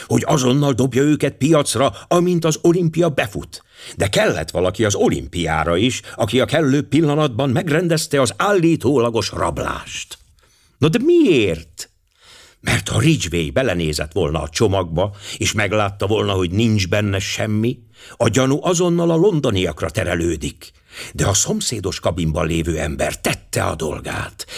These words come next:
Úgy csinált, mintha a szokásos módon feszegetné a bőröndön a zárat, ezzel azonnal a lopásra irányította a figyelmet. De közben a saját kulcsával nyitotta ki a táskát, kivette és a tengerbe dobta a csomagot, majd szinte utolsónak szállt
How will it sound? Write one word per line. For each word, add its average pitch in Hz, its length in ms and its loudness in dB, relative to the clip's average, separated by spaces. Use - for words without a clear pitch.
Úgy 127 220 6
csinált, 123 420 -2
mintha 120 280 -2
a 120 40 0
szokásos 123 600 -2
módon 104 360 -2
feszegetné 90 540 -6
a 82 100 0
bőröndön 90 560 0
a 73 80 -8
zárat, 82 600 -2
ezzel 104 380 0
azonnal 113 500 2
a 113 40 2
lopásra 104 640 -2
irányította 87 640 -2
a 90 40 -4
figyelmet. 71 580 -8
De 101 100 -2
közben 151 320 0
a 135 60 0
saját 196 460 0
kulcsával 180 540 -2
nyitotta 165 440 0
ki 151 140 -4
a 147 60 0
táskát, - 680 -4
kivette 165 600 -2
és 180 160 0
a 143 80 -4
tengerbe 107 540 0
dobta 85 280 -4
a 76 40 -10
csomagot, 139 640 0
majd 113 160 0
szinte 98 440 -2
utolsónak 147 720 0
szállt 87 300 -4